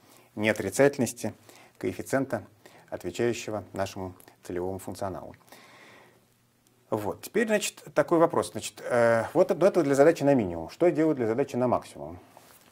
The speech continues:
Ну, для задачи на максимум — это стандартная технология. Мы просто можем, м, заменить наш функционал эф ноль на минус эф ноль, и у вас все, все остальное не трогаем. Значит, все остальное, м,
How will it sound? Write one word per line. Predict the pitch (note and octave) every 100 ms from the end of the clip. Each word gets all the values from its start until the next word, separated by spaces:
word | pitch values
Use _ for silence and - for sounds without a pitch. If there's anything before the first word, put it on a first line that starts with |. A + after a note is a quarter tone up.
| _ _ _ _ _ - -
Ну, | E3
для | F#3
задачи | F#3 G3 E3+
на | E3+
максимум — | G#3 - D3+
это | D3 -
стандартная | - C3+ B2 - G#2 G2+
технология. | - G#2 - C3+ G3+ F3
Мы | A#2
просто | B2+ C3+ -
можем, | A#2+ A#2+ A2 G#2 - - _ _ _ A#3+
м, | B2+ F#2+ G2+ - A#2 - A#2
заменить | G2+ A#2 C3+ -
наш | A2 G#2
функционал | G#2 G2 - G#2 F#2+ F2 - -
эф | F#2+ -
ноль | F#2+ F2
на | F2+
минус | F#2 D3 G3 F#3+ F#3 - -
эф | D3+
ноль, | D#3+ D#3+ D#3+ _ _ _
и | A#2+ E3
у |
вас | C3 C#3+ - _ _ _
все, | -
все | - D3+
остальное | D3 A2 G#2
не | G#2
трогаем. | A#2+ G3+ F#3+ F#3 E3+ _ _ - - _
Значит, | - -
все | - F3
остальное, | - A2 A2 C3 B2+ - _ _ _ _ _
м, | _